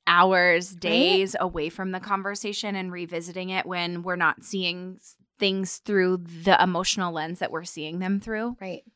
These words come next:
Speaker 2: Especially for girls, something that's out of their control is, like, who sits with them in class,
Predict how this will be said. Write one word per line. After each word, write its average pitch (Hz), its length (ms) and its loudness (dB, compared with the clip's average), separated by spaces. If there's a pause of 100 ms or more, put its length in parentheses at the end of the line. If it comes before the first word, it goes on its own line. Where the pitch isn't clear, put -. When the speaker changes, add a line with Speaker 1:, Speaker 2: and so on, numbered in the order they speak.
(160)
Speaker 2:
Especially 269 440 0
for 220 160 -4
girls, 208 480 2
something 220 360 -2
that's 196 180 -4
out 190 120 2
of 185 80 -4
their 190 140 0
control 240 600 2
is, 208 320 0 (260)
like, 196 260 -6 (160)
who 269 160 -6
sits - 600 -2
with 220 300 -2
them 214 180 2
in 196 160 -2
class, - 560 -2